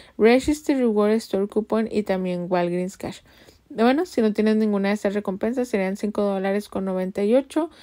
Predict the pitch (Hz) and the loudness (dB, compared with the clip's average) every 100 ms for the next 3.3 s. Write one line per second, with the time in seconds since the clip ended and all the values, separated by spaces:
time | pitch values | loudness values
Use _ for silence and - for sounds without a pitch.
0 | - _ 277 294 320 277 269 - 262 262 | -20 _ 2 4 4 2 0 0 -2 0
1 | 262 233 208 208 214 214 214 214 202 202 | 0 0 0 0 0 0 0 0 0 0
2 | 220 202 185 180 180 190 208 202 190 185 | 0 -2 -4 -4 -4 -4 -4 -4 -4 -2
3 | 190 220 | 0 0